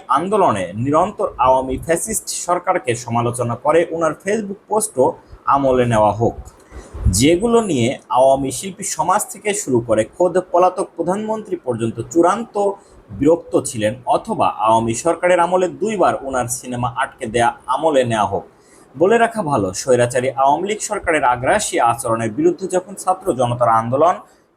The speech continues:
তুঙ্গে, তখন আওয়ামী লীগের সমর্থক শিল্পীদের আলো আসবেই নামে এক WhatsApp গ্রুপে ফারুকীকে নিয়ে অনেক উৎসাহ রটনা করা হয়। ছাত্র জনতার আন্দোলনে একাত্মতা জানানোর কারণেই তাকে চক্ষুশূল হয়েছিলেন বর্তমান সংস্কৃতি উপদেষ্টা।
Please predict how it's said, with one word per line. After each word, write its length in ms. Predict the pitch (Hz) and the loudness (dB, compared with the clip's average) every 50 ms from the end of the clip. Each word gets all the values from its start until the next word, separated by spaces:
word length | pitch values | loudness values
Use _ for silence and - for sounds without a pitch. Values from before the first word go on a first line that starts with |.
| _ - | _ 0
তুঙ্গে, 380 | 262 262 240 170 107 80 - - - - - - | 0 0 0 -2 -4 -6 -6 -12 -20 -20 -12 -2
তখন 280 | - 208 208 - 165 - | -2 -2 0 0 -2 -2
আওয়ামী 360 | - 113 117 117 117 117 120 | 0 2 2 4 4 2 2
লীগের 200 | 120 113 120 123 | 0 0 0 -2
সমর্থক 560 | 123 - - 180 208 226 220 - 233 214 - | -4 -4 -4 -2 -2 -2 -4 -2 -4 -4 -4
শিল্পীদের 440 | - - 143 123 123 120 107 110 120 120 - - | -2 -4 -4 -4 -2 -4 -2 -2 -2 -4 -4 -2
আলো 280 | - 139 147 143 135 - | 0 0 2 2 0 2
আসবেই 540 | - 156 180 180 - - 165 156 170 175 175 | 2 2 2 0 -4 -6 0 2 2 2 2
নামে 280 | 156 135 120 117 120 117 - | 0 -2 -2 -4 -4 -6 -6
এক 200 | 117 110 - - 107 104 | -6 -6 -6 -8 -8 -4
WhatsApp 340 | 127 147 151 - - 180 165 | -2 -2 -2 -2 -2 -4 -4
গ্রুপে 480 | 160 123 117 127 120 117 120 110 107 - - - - _ _ _ _ | -4 -4 -4 -4 -4 -2 -2 -4 -4 -4 -6 -16 -20 _ _ _ _
ফারুকীকে 500 | - 190 214 220 214 - - - - 143 | -4 -2 -2 -2 -2 -6 -12 -4 0 2
নিয়ে 220 | 123 120 117 120 120 - | 2 4 2 2 2 2
অনেক 280 | 139 156 175 220 220 - - - | 2 2 2 0 -2 -4 -6 -4
উৎসাহ 380 | 170 170 - - - 226 208 165 | -4 -4 -4 -4 -2 -2 0 0
রটনা 300 | 135 117 120 117 117 113 | 0 -2 -2 -2 -2 -2
করা 240 | - - 110 110 104 | 0 2 2 2 2
হয়। 260 | 92 135 123 90 - - | 2 2 0 0 0 -6
ছাত্র 420 | - - - 113 107 - 113 113 107 | -8 -6 -4 -4 -4 -2 -4 -4 -2
জনতার 400 | 113 110 110 110 - 117 117 - | -2 -2 -2 -2 -2 -2 0 0
আন্দোলনে 560 | 127 - 208 190 208 214 196 135 98 87 85 - _ _ _ _ _ - | 0 0 0 0 2 2 2 2 0 -2 -10 -12 _ _ _ _ _ -2
একাত্মতা 640 | 139 - - 226 233 - - 214 180 - 123 110 | -2 -2 0 -2 -4 -4 -4 -4 -2 0 0 0
জানানোর 460 | 98 117 113 113 113 113 113 110 110 | 2 2 0 0 2 0 0 -2 -2
কারণেই 360 | 110 - 147 156 175 180 190 | -2 0 0 2 2 0 0
তাকে 260 | - - 180 175 180 170 | -2 -2 -4 -4 -4 -6
চক্ষুশূল 640 | - 226 233 233 - - 247 220 - - 185 147 120 | -2 -2 -2 -2 -4 -10 -8 -8 -6 -2 -2 0 2
হয়েছিলেন 520 | 117 107 110 104 - - 131 156 180 - - - - _ _ - | 2 2 2 0 -2 -2 -2 -2 -2 -4 -6 -16 -20 _ _ -2
বর্তমান 360 | 165 175 175 175 185 180 180 | 0 0 0 0 0 -2 -2
সংস্কৃতি 580 | 175 - - 220 240 226 - - 185 147 123 127 | -2 -4 -4 -6 -6 -6 -8 -8 -8 -8 -6 -6
উপদেষ্টা। 560 | 104 92 98 95 98 92 - - - 80 78 | -8 -6 -6 -8 -8 -8 -10 -8 -10 -10 -10